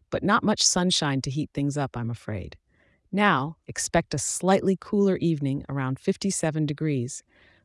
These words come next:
before dipping to our low tonight of about fifty-six degrees. So if you're planning to be out late, a jacket might be your best friend.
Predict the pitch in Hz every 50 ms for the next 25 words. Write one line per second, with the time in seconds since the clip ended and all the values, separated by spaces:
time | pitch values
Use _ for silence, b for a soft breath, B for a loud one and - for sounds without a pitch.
0 | b b 139 - - 143 143 135 160 156 - 160 156 147 - - 147 139 143 143
1 | 151 160 175 - - - 165 160 147 131 135 - - _ _ - 143 135 139 139
2 | 139 131 - _ - 190 190 - - 185 175 - - - - - - - 135 127
3 | 123 117 101 80 76 - - - - _ _ _ _ _ _ _ _ _ _ _
4 | _ _ _ - - - 147 143 - 147 135 - - - 180 175 175 180 165 -
5 | 160 165 165 160 156 147 - 139 151 139 131 135 - _ _ _ _ _ _ _
6 | _ _ _ - 143 135 151 147 147 - - - - 139 139 - - 139 139 135
7 | 135 131 - 135 135 127 - - - - 139 120 107 85 - -